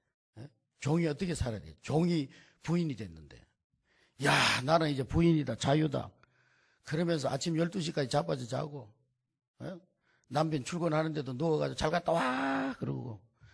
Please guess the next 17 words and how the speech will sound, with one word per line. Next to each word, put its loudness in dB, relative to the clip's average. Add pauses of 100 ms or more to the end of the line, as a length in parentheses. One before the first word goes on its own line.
자기는 2
남편 2 (320)
출근하고 2
나면은 -4
그냥 -8
시장 0
바구니 0
들고 -6
카바레 -2
가가지고 -6
막 -10
이름도 -2
몰라, -8
성도 -8
몰라, -10
막 -14
춤추고. -20